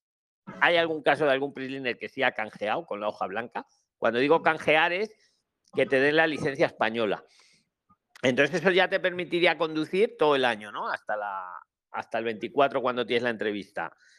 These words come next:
Y luego, eh, yo no pagaría cuatro mil euros a, a una,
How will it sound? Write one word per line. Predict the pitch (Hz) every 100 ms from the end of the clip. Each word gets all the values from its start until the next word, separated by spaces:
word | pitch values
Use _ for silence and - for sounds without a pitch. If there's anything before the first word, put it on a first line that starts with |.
| _ _ -
Y | 151
luego, | 170 185 180 131 120 104 -
eh, | 143 151 151 156 156 151 151 151 151 147 139 - _ _ _ _
yo | - 113 190 262 311 294
no | 220 196 170 165
pagaría | 156 143 139 143 131
cuatro | 127 123 117
mil | 117 120
euros | 120 113 107 123
a, | 107 104 - -
a | 120
una, | 123 123 123 117 110 110 107 101